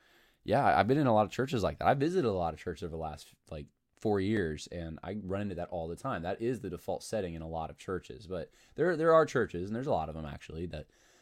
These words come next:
um, probably not as many at all, I, but there are churches out there that are solid that aren't like that, just so you know. Discerning Christians dot com, that's where you can go and find some of them, Lord willing. Okay, uh, any other questions here? Mostly just good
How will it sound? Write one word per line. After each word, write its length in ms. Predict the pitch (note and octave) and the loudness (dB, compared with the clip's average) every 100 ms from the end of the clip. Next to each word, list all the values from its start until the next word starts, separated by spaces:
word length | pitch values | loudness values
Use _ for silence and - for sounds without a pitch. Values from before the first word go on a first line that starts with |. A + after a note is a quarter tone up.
| _ - | _ -12
um, 320 | F2+ E2 E2 D#2+ _ _ | -8 -6 -8 -12 _ _
probably 220 | A#2 G#2+ | 0 2
not 140 | F#2 D#2+ | 2 -2
as 120 | D2+ | -4
many 240 | E2 D2+ | -8 -6
at 60 | D2+ | -4
all, 340 | F2 D#2 D2+ - - | -2 -2 -4 -10 -14
I, 160 | C#2+ - - | -16 -16 -14
but 220 | - F2 - | -8 -6 -2
there 140 | G2+ | 2
are 240 | A2 A2 F2+ _ - | 4 2 -2 _ -6
churches 340 | B2+ A2 F#2 | -2 -2 -2
out 220 | F2+ E2+ | -2 -2
there 120 | E2+ D#2+ | -4 -10
that 120 | E2 | -10
are 40 | |
solid 540 | - F2 D#2 D#2 D#2 D2+ | -8 -4 -4 -4 -8 -10
that 260 | E2 D2+ - | -10 -10 -8
aren't 200 | G2 F#2 | -6 -4
like 180 | D2+ - | -6 -10
that, 200 | - - - | -14 -18 -12
just 160 | - E2+ | -10 -4
so 80 | E2 | -4
you 120 | D2 | -4
know. 160 | A1 - _ _ _ _ _ _ _ _ _ - | -8 -18 _ _ _ _ _ _ _ _ _ -10
Discerning 340 | D2+ - G2+ | -6 0 0
Christians 340 | G2+ A2 - F2+ | 2 0 0 2
dot 200 | G2 - | 4 4
com, 200 | G2+ D#2 | 2 0
that's 140 | D2+ | -2
where 80 | F#2 | -2
you 60 | F2+ | 0
can 80 | |
go 80 | F2 | -2
and 100 | E2 | -2
find 240 | F#2 F2 E2+ | 0 -2 -2
some 120 | D#2+ | -8
of 40 | |
them, 200 | B1 B1+ - | -8 -12 -6
Lord 160 | E2+ E2 | -4 -2
willing. 240 | E2 D2 - _ - - - - - _ _ _ _ _ | -4 -6 -12 _ -20 -20 -20 -20 -20 _ _ _ _ _
Okay, 480 | G#2+ G#2 A2 G2+ E2+ - | -2 2 6 6 4 4
uh, 400 | A2 G#2+ G#2+ G2+ | 6 8 8 6
any 200 | C3+ D#3 | 2 4
other 160 | C#3 A#2 | 2 2
questions 640 | - - D3+ - - E2+ | -2 -4 -4 -4 -6 -6
here? 200 | - D2 | -6 -4
Mostly 380 | F2 A#2 - G2 | -2 -2 -2 -4
just 300 | E2+ F2+ - | -4 -8 -4
good 400 | G#2 G#2 F#2+ E2 | 0 2 2 -2